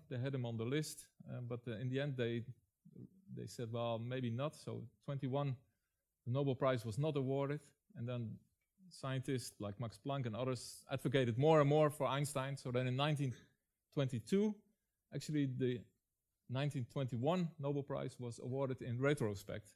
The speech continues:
and then the nineteen twenty-two Nobel Prize was given to Niels Bohr. And so, uh,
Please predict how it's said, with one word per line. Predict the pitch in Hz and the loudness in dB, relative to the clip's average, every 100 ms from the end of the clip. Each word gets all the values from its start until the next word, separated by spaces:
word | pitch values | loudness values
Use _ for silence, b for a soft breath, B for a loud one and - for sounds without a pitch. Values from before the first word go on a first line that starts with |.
| - | -8
and | 117 | -2
then | 120 117 | 0 2
the | 117 | 2
nineteen | 127 131 127 | 2 0 0
twenty-two | 131 123 123 170 160 156 - - | 0 0 4 6 6 4 -8 -2
Nobel | 135 123 | 0 0
Prize | 131 123 107 | 2 0 0
was | 110 | -4
given | 131 117 | -2 -2
to | 110 117 | -2 -2
Niels | 120 117 107 | 0 0 0
Bohr. | 110 127 147 - _ _ _ _ - | 2 2 0 -4 _ _ _ _ -12
And | 127 | -10
so, | - 120 117 | -2 0 2
uh, | 113 113 | 2 0